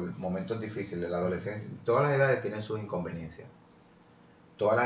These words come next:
edades tienen sus momentos buenos, todas las edades tienen su, su, su, sus posibilidades. Y, y, pero la adolescencia es una etapa bien crucial y tu mamá brega con adolescentes todo el tiempo.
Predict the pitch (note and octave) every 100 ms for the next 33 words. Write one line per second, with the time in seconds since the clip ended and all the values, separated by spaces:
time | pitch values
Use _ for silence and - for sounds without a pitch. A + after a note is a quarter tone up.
0 | A#2+ B2 A2 G2+ G2+ G2+ F#2 F#2 G2 E2
1 | F2 E2+ D#2+ F#2+ G2 A2 A2 G#2+ G2+ G2+
2 | F#2+ E2+ - - - - - - - F#2+
3 | - - - F2+ F2 E2+ D#2 - - F2+
4 | - F2+ F2 E2+ F2 D#2 C#2+ - - -
5 | E2+ E2 E2 - F2 F2+ F2+ F2+ F2+ F#2
6 | F2 C3 D3 C#3 G2 G2+ A2+ A2 A#2 A#2
7 | G2 F#2 F#2 G2+ - G#2+ - A#2 F#2 F2
8 | - - F2 F2 E2+ F2+ G2+ G#2+ G2+ F#2+
9 | F#2 F2 F2 A2 A2 - F#2 F2+ E2+ F2+
10 | -